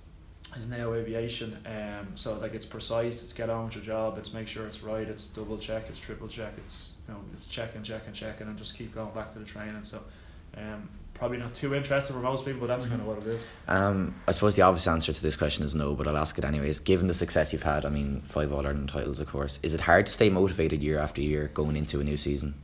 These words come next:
Speaker 1: Um, it's, it's, it's hard in the sense of, um, there's so much going on in football and outside of football that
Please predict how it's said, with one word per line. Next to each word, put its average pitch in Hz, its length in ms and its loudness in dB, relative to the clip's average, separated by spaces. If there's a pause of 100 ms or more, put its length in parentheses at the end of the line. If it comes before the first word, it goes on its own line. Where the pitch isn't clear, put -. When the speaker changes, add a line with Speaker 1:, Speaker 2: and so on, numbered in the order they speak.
(160)
Speaker 1:
Um, 156 680 2 (500)
it's, - 480 -6
it's, - 480 -4 (1300)
it's - 160 -6
hard 170 360 8
in 170 80 0
the 143 60 0
sense 135 440 0
of, 120 580 2 (600)
um, 110 600 0 (360)
there's 120 180 -4
so 143 300 8
much 131 220 -4
going 123 260 2
on 131 340 0 (280)
in 135 240 0
football 127 480 4
and 120 100 -2
outside 123 320 -2
of 117 80 -6
football 113 520 2
that 113 240 0